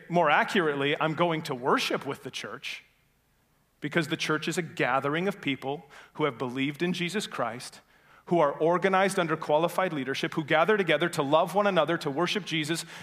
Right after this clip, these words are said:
to serve and care for each other, and then scatter into their communities to love their neighbors,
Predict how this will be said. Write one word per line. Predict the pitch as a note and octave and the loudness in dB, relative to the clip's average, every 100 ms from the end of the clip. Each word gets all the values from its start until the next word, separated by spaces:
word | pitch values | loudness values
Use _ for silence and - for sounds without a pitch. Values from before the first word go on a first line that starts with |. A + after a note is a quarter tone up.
| - | -8
to | - | -4
serve | - - G#3+ A3 | -4 2 4 4
and | F3+ D#3 | 0 0
care | - G#3 | 2 2
for | - E3+ | 2 0
each | C#3+ - | 0 2
other, | C3+ D3 E3 - - | 2 2 -2 -2 0
and | F3 | 2
then | E3+ | 2
scatter | E3+ - - A3+ A#3+ G#3+ C3 C3+ E3+ - | 0 -2 2 2 4 2 2 0 -4 -8
into | F3 G#3 G#3 | -4 -2 0
their | G3+ | -2
communities | G3 G#3+ D3+ C#3 C#3+ C3 | 0 -2 -2 -2 -4 -4
to | - | -4
love | B2+ D3+ F3+ | 2 2 2
their | G#3 | -2
neighbors, | F3+ C#3 C3+ C#3+ - | 0 -2 0 -4 -4